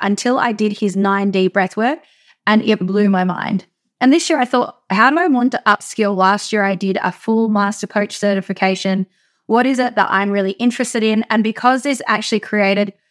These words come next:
so much profound impact within me in that experience. And also another time that I sat with him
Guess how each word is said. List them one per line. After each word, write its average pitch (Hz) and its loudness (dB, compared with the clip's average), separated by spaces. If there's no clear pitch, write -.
so 240 0
much 220 -2
profound 208 0
impact 208 0
within 196 -2
me 220 0
in 247 4
that 233 2
experience. 226 -2
And 226 -4
also 247 2
another 220 2
time 226 0
that - -4
I 196 -2
sat 202 -4
with 190 -6
him 196 -4